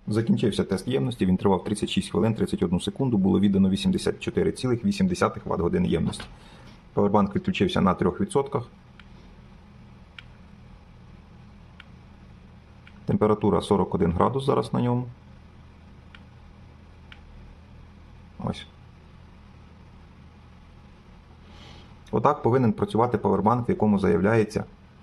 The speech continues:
сто сорок ватт потужності. Не так, як от з попереднього огляду, ось цей. Це класний павербанк, но сто ватний. А ось справжній сто сорок ватт потужності. Останніх три відсотки він вже не хоче віддавати на потужності сто сорок ватт, і бачимо напругу двадцять вольт.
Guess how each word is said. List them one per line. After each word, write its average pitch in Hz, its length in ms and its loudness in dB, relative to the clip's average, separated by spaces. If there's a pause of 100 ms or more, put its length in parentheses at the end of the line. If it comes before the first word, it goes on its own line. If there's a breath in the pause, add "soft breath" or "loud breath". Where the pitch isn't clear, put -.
(100)
сто - 240 -2
сорок 117 320 2
ватт 143 200 0
потужності. 104 540 -2 (240)
Не 95 120 0
так, 139 220 0
як 131 120 0
от 98 80 -2 (180)
з - 40 -20
попереднього 92 600 2
огляду, 87 340 0 (180)
ось - 160 -6
цей. 90 200 0 (120)
Це 113 120 -4
класний 123 300 0
павербанк, 113 460 0
но 98 100 2
сто 110 200 2
ватний. - 300 -2 (340)
А - 80 -2
ось 139 280 0
справжній 113 460 0
сто 107 220 -2
сорок 113 340 0
ватт 98 200 0 (500)
потужності. - 540 -4 (600 soft breath)
Останніх 113 440 0
три 110 160 -2
відсотки 104 400 -2
він 104 120 4
вже 98 120 2
не 95 120 2
хоче 92 280 -2
віддавати 92 400 -2
на 104 100 0
потужності 127 500 -8
сто - 160 -6
сорок 143 280 -2
ватт, 135 200 -4
і 110 80 -4
бачимо 98 440 0
напругу 104 380 0
двадцять 95 420 -2
вольт. - 180 -6